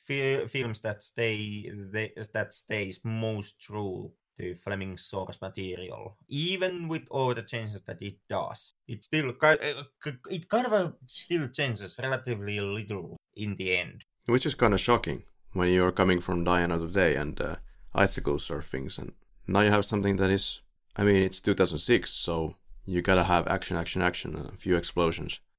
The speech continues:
Speaker 2: But considering that, it was quite stripped down.
Speaker 1: It, it was, it was ki-, kind of unbelievably so. Like, you, you did voice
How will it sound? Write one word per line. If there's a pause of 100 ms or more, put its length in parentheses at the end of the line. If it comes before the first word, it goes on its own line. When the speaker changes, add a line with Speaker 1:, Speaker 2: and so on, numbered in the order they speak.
(140)
Speaker 2:
But
considering
that,
it
was
quite
stripped
down. (160)
Speaker 1:
It,
it
was,
it
was
ki-,
kind
of
unbelievably
so. (240)
Like, (320)
you,
you
did
voice